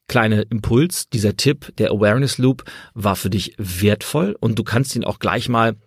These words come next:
austesten. Lass mich gerne wissen, wie es dir damit ergangen ist. Schreib mir wie immer gerne dein Feedback an podcast at ilya g dot com. Schreib mir eine private Message auf den unterschiedlichsten Social-Media-Kanälen und hinterlass mir auch gerne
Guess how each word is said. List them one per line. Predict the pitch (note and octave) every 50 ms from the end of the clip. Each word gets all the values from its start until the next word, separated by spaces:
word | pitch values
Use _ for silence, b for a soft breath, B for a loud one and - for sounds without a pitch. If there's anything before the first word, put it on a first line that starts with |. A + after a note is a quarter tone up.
| _ _ _ _ _ _ _ _ - - - -
austesten. | G2 B2 C#3+ C#3+ - - G#2+ G2 - - - B2 C3+ C3 B B B B B B
Lass | C3 C3 D#3
mich | D#3+ - -
gerne | - - G#3 G3 - E3+
wissen, | G3 F#3 F#3 E3
wie | D#3 E3
es | D#3+ -
dir | - D3+ D3 D3 C#3+ - -
damit | - A2 C#3 B2 -
ergangen | A2 G#2 - A2 A#2+ D#3 D3+ C#3+
ist. | A2 C#3+ C#3+ - -
Schreib | - A#2+ B2 B2+ B2
mir | C3 B2 A#2
wie | A#2 C3
immer | A#2 D3+ C#3+ C3 A#2
gerne | B2 B2 B2 A#2
dein | A2 A2+ A#2+ B2
Feedback | A#2+ - C3+ C3 B2+ - - A#2 A#2 A2 - -
an | - A2 A2 A2 A2 G#2+ B B B B _ -
podcast | - C#3 D3 - - - B2 A#2 A#2+ A#2+ - - -
at | G#2+ G2+ - -
ilya | - A#2 B2 A#2+ A#2+ A2 G#2
g | - - A#2 A2+
dot | A2+ G#2+ G#2 -
com. | - - A2+ A#2 A#2+ B2 A#2 G#2
Schreib | - - G#2 G#2 - A2+
mir | G2
eine | C#2+ G#2+ G#2+ G#2+ G#2+ G#2 G#2+
private | - - A2 G#2 G#2 F#2+ G#2 A2 A2+
Message | G#2+ A2 G#2+ - A#2 G#2 -
auf | - G2 -
den | - G#2+ -
unterschiedlichsten | C3 B2+ A#2+ B2 A2 - A#2 A2+ A2 G#2 - - A2 G#2
Social-Media-Kanälen | - - A#2+ A#2+ - A#2 A2 G#2+ A2+ C3 B2+ B2+ A#2+ A#2 - A2+ A2 A2 A2 A2+ A#2 A#2 A#2 A#2 A2 B B B B B B B B
und | - C3+ C3 B2
hinterlass | C3 B2+ A#2+ G#2 G2+ G#2 G#2+ - -
mir | C3 B2 G2
auch | - - -
gerne | - F#2+ F2+ G2+ A2 A2+ A2+